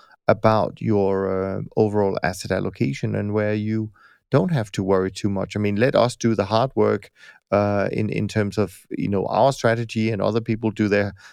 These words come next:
the hard work when it comes to the nitty-gritty of, of, of their strategy. But from an investor point of view, I think there are really good opportunities today to build, uh, pretty robust portfolios, uh, overall.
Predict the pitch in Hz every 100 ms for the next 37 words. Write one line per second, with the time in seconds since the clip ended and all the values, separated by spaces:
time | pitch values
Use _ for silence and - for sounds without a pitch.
0 | _ 101 104 117 - 104 98 104 95 107
1 | 98 - 95 101 107 92 101 104 - 104
2 | 90 - 110 - 92 95 117 127 - 107
3 | 107 107 104 - - _ 104 - 107 98
4 | 98 95 120 120 143 - 131 127 123 135
5 | 151 151 - - - 123 135 113 95 95
6 | 98 101 113 113 110 104 95 - - 104
7 | 98 - 98 - 92 92 98 - - 101
8 | 95 - _ - - _ - 98 95 92
9 | 139 160 117 95 92 98 - - - -
10 | 92 - - - - 92 - - 95 95
11 | 92 98